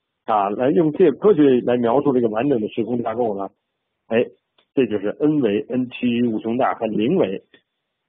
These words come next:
这就是一个完整的时空架构，它就可以在整个各个维度去运化能量。如果你是在十一维，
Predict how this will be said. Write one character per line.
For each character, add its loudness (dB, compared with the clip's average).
这 2
就 2
是 2
一 -10
个 -6
完 -2
整 0
的 -4
时 -10
空 -6
架 -2
构， -4
它 -6
就 4
可 -2
以 4
在 2
整 -2
个 2
各 2
个 2
维 0
度 2
去 0
运 2
化 -2
能 -8
量。 -6
如 4
果 6
你 4
是 0
在 0
十 -8
一 6
维， 4